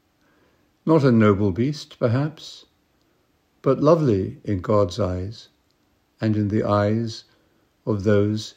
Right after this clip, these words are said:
who see with those eyes, lovely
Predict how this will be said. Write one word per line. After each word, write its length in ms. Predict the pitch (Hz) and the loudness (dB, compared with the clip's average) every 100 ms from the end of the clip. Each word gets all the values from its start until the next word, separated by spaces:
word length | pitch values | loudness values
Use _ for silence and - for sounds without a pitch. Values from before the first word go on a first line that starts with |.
| _ | _
who 200 | - 143 | -8 -6
see 480 | - - 139 98 98 | -4 2 2 2 -2
with 240 | 98 95 | -4 -4
those 260 | 92 92 92 | -2 -2 -2
eyes, 520 | 87 90 92 98 - _ _ _ _ _ _ _ - | -4 -6 -10 -14 -20 _ _ _ _ _ _ _ 4
lovely 540 | 143 113 92 90 | 4 4 -2 -4